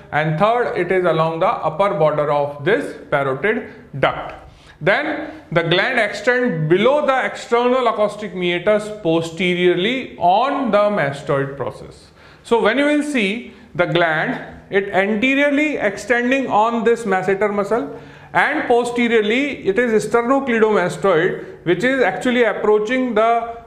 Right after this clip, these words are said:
mastoid process. So posteriorly gland is approaching towards the mastoid process,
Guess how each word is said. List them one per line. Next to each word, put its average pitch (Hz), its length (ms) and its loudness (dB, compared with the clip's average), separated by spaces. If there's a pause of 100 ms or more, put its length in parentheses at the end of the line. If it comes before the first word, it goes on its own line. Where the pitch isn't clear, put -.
mastoid 190 560 0
process. 135 460 -4
So 202 100 2
posteriorly 254 800 2
gland 233 380 2
is 240 100 0
approaching 226 580 0
towards 214 360 2
the 185 80 0
mastoid 160 480 -2
process, 190 460 -4